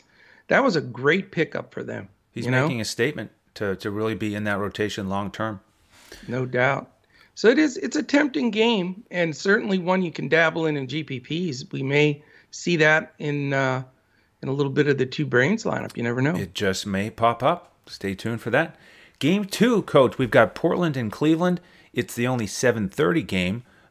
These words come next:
Speaker 2: Portland favored by eleven, two twenty-seven and a half total.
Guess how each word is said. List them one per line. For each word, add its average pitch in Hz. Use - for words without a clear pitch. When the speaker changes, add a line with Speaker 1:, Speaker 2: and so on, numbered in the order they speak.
Speaker 2:
Portland 113
favored 113
by 98
eleven, 113
two 147
twenty-seven 104
and 90
a 85
half 95
total. 104